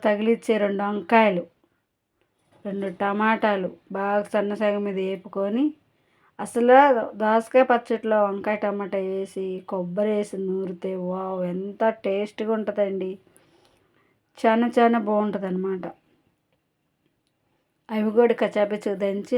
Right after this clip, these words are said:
రోట్లో నూరుతున్నానండి. చూడండి, రోలు కూడా మొత్తం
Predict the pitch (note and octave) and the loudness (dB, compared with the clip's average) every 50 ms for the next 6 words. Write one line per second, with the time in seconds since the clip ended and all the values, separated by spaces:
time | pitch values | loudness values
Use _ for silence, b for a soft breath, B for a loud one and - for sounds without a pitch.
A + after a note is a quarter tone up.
0 | A#3+ A#3 G#3 G#3 G#3 - A3 A3 G#3 G#3 G#3 G#3 G#3 G3+ G3+ - A3 G#3 G#3 G3+ | -2 -2 -2 -4 -4 -4 -4 -4 -4 -4 -4 -4 -4 -6 -6 -6 -4 -4 -2 -2
1 | G3 F#3+ F#3 F#3 F#3 F#3 A#3 - - A3+ A3 G#3 G#3 G3 F#3 F3+ F#3 F3+ - _ | -2 -4 -4 -4 -4 -6 -8 -6 -4 -2 0 2 0 0 -2 -4 -6 -10 -14 _
2 | _ _ _ _ _ _ _ _ - A3 A3+ A#3+ B3+ C4+ C4 A#3 B3+ B3+ C4 A#3+ | _ _ _ _ _ _ _ _ -2 2 4 6 6 6 6 6 4 4 4 2
3 | A3 G#3+ G#3+ - A#3+ | 0 -2 -2 -2 -2